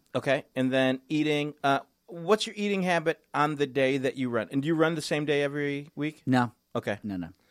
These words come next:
Speaker 1: Uh, do you eat specifically on that day?
Speaker 2: I don't deliberately eat anything differently on that day.
Speaker 1: Okay, so then what do you eat in general?
Speaker 2: U-, usually I'll run in the morning before I've eaten anything.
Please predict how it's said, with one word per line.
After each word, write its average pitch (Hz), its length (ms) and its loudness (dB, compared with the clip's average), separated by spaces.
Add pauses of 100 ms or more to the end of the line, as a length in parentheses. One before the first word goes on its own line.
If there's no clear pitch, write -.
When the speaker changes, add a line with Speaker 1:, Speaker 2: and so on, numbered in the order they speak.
(380)
Speaker 1:
Uh, 113 200 0
do 113 140 -2
you 147 120 2
eat 160 180 -4
specifically 147 600 -4
on 131 120 2
that 120 140 -2
day? - 240 -8 (1300)
Speaker 2:
I 131 140 4
don't 143 300 8
deliberately 127 640 2
eat 120 180 2
anything 113 340 2
differently 101 380 -6
on 95 140 -4
that 90 200 -6
day. 73 200 -10
Speaker 1:
Okay, 208 200 2
so 196 160 -4
then 185 120 0
what 185 80 4
do 180 80 -4
you 175 100 0
eat 165 140 0
in 135 80 -4
general? 139 240 4
Speaker 2:
U-, 165 100 2
usually 208 240 6
I'll 175 120 6
run 151 200 6
in 143 100 6
the 135 60 6
morning 131 360 6
before 120 300 2
I've 117 120 2
eaten 104 180 0
anything. 92 400 -6